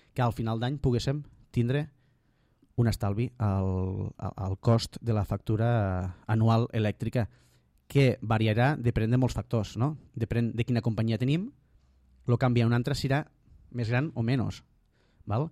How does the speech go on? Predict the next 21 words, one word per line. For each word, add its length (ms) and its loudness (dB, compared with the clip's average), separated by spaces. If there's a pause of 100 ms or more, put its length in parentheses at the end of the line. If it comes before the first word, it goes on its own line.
(520)
Mm, 720 -4
depenent 340 0
del 100 0
consum 360 -2
total, 340 2
si 120 -8
consumim 380 2
molta 260 2
llum 280 4 (160)
o 260 2
consumim 400 2
molt 200 4
poqueta, 380 0 (260)
l'estalvi 400 2
serà 300 2 (280)
o 100 -2
el 40 -6
percent-, 360 0
percentualment 600 2
més 140 2
gran 220 0